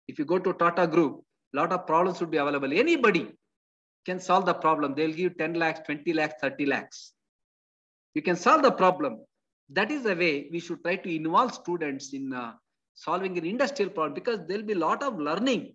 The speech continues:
Problem solving is not so easy. You may have to learn a lot of other things if he wants to do that. So then his learning becomes very, very easy. So can you also look into a survey with the industry people as a particular, uh,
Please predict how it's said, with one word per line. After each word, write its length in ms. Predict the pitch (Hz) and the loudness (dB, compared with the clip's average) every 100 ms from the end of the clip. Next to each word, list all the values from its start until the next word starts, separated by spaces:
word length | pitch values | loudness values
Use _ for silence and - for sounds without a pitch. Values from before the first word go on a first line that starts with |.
| _ _ _ _ | _ _ _ _
Problem 340 | - 185 214 214 | -4 -2 -2 -2
solving 340 | 202 202 208 | 0 0 0
is 100 | 196 | -2
not 200 | 175 190 | -2 -4
so 140 | - 196 | -2 -4
easy. 520 | 170 208 202 160 - _ _ _ _ _ - | -4 -6 -4 -6 -8 _ _ _ _ _ -8
You 80 | |
may 80 | 165 | -2
have 160 | 180 185 | -2 -2
to 80 | 170 | -2
learn 240 | 165 208 | -2 0
a 40 | |
lot 180 | 160 165 | 0 0
of 120 | 220 | 2
other 180 | 170 170 | 4 4
things 280 | 226 226 202 | 2 -2 -6
if 120 | 185 | -6
he 80 | 175 | -4
wants 200 | 151 147 | -4 -4
to 80 | 139 | -2
do 160 | 131 143 | 2 2
that. 220 | 107 - - _ _ _ | 0 -8 -20 _ _ _
So 120 | - | -6
then 240 | 185 285 294 | 2 4 6
his 180 | 220 | 6
learning 360 | 175 185 254 254 | 6 6 6 2
becomes 320 | 175 202 196 | 2 0 -4
very, 180 | 139 139 | -2 -2
very 240 | 135 123 - | -2 -4 -4
easy. 380 | 147 131 107 - _ _ - 302 - _ _ _ _ _ _ _ _ _ - | -4 -4 -6 -14 _ _ -14 -14 -14 _ _ _ _ _ _ _ _ _ -10
So 120 | 160 | -6
can 180 | 165 175 | -2 2
you 80 | 170 | 6
also 260 | 208 247 | 6 8
look 180 | 226 208 | 8 6
into 200 | 214 196 | 2 2
a 40 | |
survey 640 | 165 175 175 196 147 - - _ _ _ _ _ | 2 2 4 6 4 0 -14 _ _ _ _ _
with 80 | 151 | 0
the 120 | 160 | 2
industry 400 | 165 196 202 202 | 4 4 2 -2
people 580 | 196 180 170 165 147 - - _ _ _ | -2 -4 2 4 4 -2 -10 _ _ _
as 200 | 139 135 | -4 0
a 220 | 139 131 | 2 2
particular, 720 | 123 147 151 175 170 156 135 | 0 0 -2 0 2 2 2
uh, 200 | 135 123 | 0 0